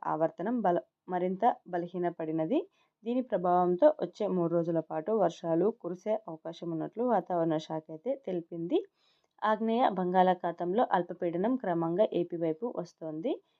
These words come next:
ఇది సముద్ర మట్టం నుంచి మూడు పాయింట్ ఒకటి కిలోమీటర్ల ఎత్తు వరకు మేఘాలను కలిగి ఉంది. దీనివల్ల కోస్తాంధ్ర రాయలసీమలో తేలికపాటి నుంచి మోస్తారు వర్షాలు కురుస్తాయని భారత వాతావరణ శాఖ తెలిపింది.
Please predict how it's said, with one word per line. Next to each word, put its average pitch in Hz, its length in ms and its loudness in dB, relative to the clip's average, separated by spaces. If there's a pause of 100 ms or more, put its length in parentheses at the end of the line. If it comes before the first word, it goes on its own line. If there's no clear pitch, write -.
(160)
ఇది 226 220 -8
సముద్ర 190 420 -2
మట్టం 190 360 -2 (100)
నుంచి 170 360 -4
మూడు 185 280 0 (100)
పాయింట్ 175 280 -2
ఒకటి 165 260 -2
కిలోమీటర్ల 170 560 -2 (100)
ఎత్తు 175 240 -10
వరకు 165 300 -4
మేఘాలను 175 600 2 (100)
కలిగి 160 380 -2
ఉంది. 156 240 0 (460)
దీనివల్ల 220 460 2 (160)
కోస్తాంధ్ర 190 520 -2
రాయలసీమలో 165 800 4
తేలికపాటి 185 720 -4
నుంచి 175 240 -2
మోస్తారు 175 480 -2
వర్షాలు 165 420 0
కురుస్తాయని 170 720 -4 (460)
భారత 220 300 2
వాతావరణ 170 540 2 (120)
శాఖ 160 180 -4 (240)
తెలిపింది. 165 520 -4